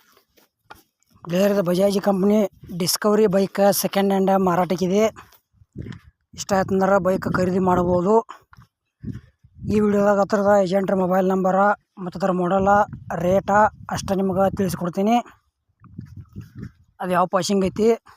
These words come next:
ಹಾಗೆ ನಮ್ಮ ಕೆ ಇಪ್ಪತ್ತ್ಮೂರು ಟ್ಯಾಕ್ಟರ್ YouTube ಚಾನಲ್ ವಿಡಿಯೋ ಯಾರು ಹೊಸಬ್ರು ನೋಡ್ತಾ ಇದ್ರೆ ದಯವಿಟ್ಟು ವಿಡಿಯೋ ಪೂರ್ತಿ ನೋಡ್ರಿ.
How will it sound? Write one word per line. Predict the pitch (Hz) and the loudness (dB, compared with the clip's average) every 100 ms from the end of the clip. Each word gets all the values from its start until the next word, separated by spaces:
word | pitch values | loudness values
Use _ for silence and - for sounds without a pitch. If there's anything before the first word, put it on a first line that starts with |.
| _ - - _ _ _ _ _ - - - - _ _ _ _ _ - - - | _ -20 -20 _ _ _ _ _ -20 -18 -20 -20 _ _ _ _ _ -20 -20 -10
ಹಾಗೆ | 190 185 | -6 -2
ನಮ್ಮ | 208 214 214 214 214 220 - _ _ _ _ _ - - | 0 2 2 2 2 -2 -6 _ _ _ _ _ -14 0
ಕೆ | 214 226 | 4 4
ಇಪ್ಪತ್ತ್ಮೂರು | 175 220 220 214 220 | 4 0 2 2 2
ಟ್ಯಾಕ್ಟರ್ | 208 196 196 214 | 2 0 2 2
YouTube | 208 202 185 | 2 2 2
ಚಾನಲ್ | 208 | 2
ವಿಡಿಯೋ | 202 196 | 4 4
ಯಾರು | 196 196 190 | 4 4 2
ಹೊಸಬ್ರು | 175 185 185 | 0 0 2
ನೋಡ್ತಾ | 190 185 190 | 2 2 0
ಇದ್ರೆ | 175 202 220 - - - - - - - - _ _ _ _ _ - - - - - - - | 0 2 2 0 -12 -16 -14 -16 -18 -20 -20 _ _ _ _ _ -6 -2 0 -2 -6 -8 -8
ದಯವಿಟ್ಟು | 170 185 196 220 | -4 -2 0 0
ವಿಡಿಯೋ | 202 202 208 | 2 2 0
ಪೂರ್ತಿ | 190 190 - 220 | -2 -6 -4 -2
ನೋಡ್ರಿ. | 202 190 208 | 0 2 4